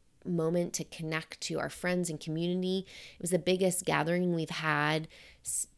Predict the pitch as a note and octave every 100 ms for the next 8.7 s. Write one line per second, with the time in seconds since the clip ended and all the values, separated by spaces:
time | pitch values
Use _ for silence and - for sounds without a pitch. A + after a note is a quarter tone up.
0 | - - E3+ F3 - F3 D3+ D3 B2+ C#3+
1 | F3+ A3+ - - - E3 D#3 - F#3 F3
2 | D#3+ D#3 E3 D#3+ D#3 - - D#3+ - -
3 | D#3+ - - F3 F3+ F#3+ G3 - E3 -
4 | D#3 D#3+ D#3 - F3+ F3 D3+ D#3 D#3+ -
5 | - E3 F3+ F3+ D#3+ D#3 D3+ D3+ D3 D#3+
6 | E3 F3 E3+ - E3 D#3+ D#3+ D#3 D3 -
7 | - - D#3 E3 F3+ - D#3+ D#3+ - D3+
8 | C#3+ - - D3 D#3 F#3+